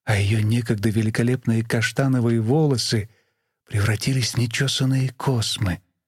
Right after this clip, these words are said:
Ее кожа приобрела нездоровую бледность,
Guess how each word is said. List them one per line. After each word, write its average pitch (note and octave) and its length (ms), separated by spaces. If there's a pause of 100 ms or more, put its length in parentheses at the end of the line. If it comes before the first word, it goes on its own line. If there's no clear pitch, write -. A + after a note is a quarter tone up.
(840)
Ее G2 300
кожа A2 340
приобрела A2 640
нездоровую A2 640
бледность, A#2+ 680